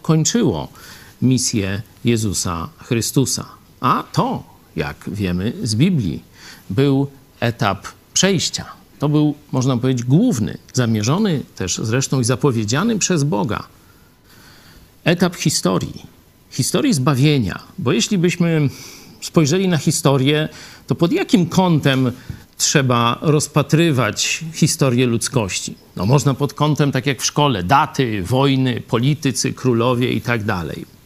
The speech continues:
No, tak się zgodzimy, że to nie najważniejsze w życiu. Inni mówią, no to zobaczmy, jak się, e, zmieniały systemy,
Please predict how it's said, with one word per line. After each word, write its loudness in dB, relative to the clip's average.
No, 2
tak -2
się 0
zgodzimy, 2
że 0
to 0
nie 4
najważniejsze 2
w -6
życiu. -6
Inni 4
mówią, 2
no 2
to 0
zobaczmy, 2
jak 2
się, 0
e, 0
zmieniały 2
systemy, 0